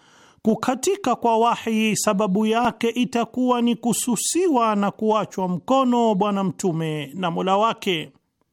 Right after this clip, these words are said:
Ni kufuatia kauli hizo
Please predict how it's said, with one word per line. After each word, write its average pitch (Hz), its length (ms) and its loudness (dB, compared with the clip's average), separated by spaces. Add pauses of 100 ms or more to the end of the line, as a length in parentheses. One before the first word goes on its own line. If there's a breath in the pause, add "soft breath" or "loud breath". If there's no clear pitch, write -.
(480)
Ni 85 120 -12
kufuatia 185 720 0
kauli 220 380 0
hizo 165 600 -2